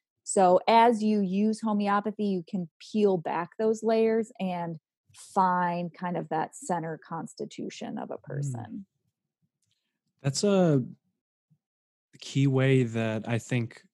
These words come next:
Speaker 2: a lot of the more holistic methods of medicine differs from the more conventional model is that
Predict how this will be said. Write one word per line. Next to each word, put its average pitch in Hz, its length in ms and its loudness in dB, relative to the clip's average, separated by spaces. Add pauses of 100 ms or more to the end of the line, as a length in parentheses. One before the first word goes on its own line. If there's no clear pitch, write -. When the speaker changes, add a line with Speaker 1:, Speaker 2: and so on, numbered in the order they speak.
(100)
Speaker 2:
a 117 60 -6
lot 117 160 0
of 117 60 -2
the 117 80 0
more 113 220 2
holistic 110 540 -2 (160)
methods 110 480 -2
of 101 120 -2
medicine 101 600 -2
differs 98 520 -2
from 104 360 -4
the 104 80 -2
more 107 180 -2
conventional 107 440 -2
model 98 360 -4
is 110 260 -2
that 110 300 0